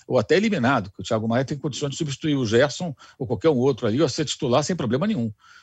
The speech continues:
Mas ele vai voltar só mais em algumas semanas, não se sabe exatamente quando. É, então, acho que vai ser essa a questão. Aí você, a gente volta à história do Pedro Gabigol. Se o Flamengo tivesse um clone do Gerson, alguém ia reclamar?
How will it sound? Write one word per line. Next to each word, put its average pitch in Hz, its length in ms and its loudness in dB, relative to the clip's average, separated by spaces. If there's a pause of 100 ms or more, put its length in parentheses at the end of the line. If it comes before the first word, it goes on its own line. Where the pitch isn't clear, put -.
(160)
Mas 110 180 0
ele 117 120 2
vai 143 100 4
voltar 131 440 2 (100)
só 127 180 -4
mais 131 180 -2
em 143 40 -2
algumas 123 320 -2
semanas, 147 400 2
não 104 60 -6
se - 120 -6
sabe 117 180 0
exatamente 123 460 -4
quando. 117 280 -4 (680)
É, 113 360 -2
então, 123 420 -4
acho 131 120 -6
que 151 60 -10
vai 151 100 2
ser 175 200 4
essa 147 320 4
a 135 60 0
questão. 139 440 -2 (400)
Aí 107 80 0
você, 120 200 -2
a - 20 4
gente 113 140 -2
volta 143 300 2
à - 20 2
história 147 260 0
do 160 100 2
Pedro 151 280 2
Gabigol. 147 500 0 (180)
Se - 80 -16
o - 40 -14
Flamengo 170 260 2
tivesse 151 400 2
um 123 100 -2
clone 160 360 4
do 123 120 -4
Gerson, 143 380 2
alguém 117 200 0
ia 139 40 2
reclamar? 123 480 2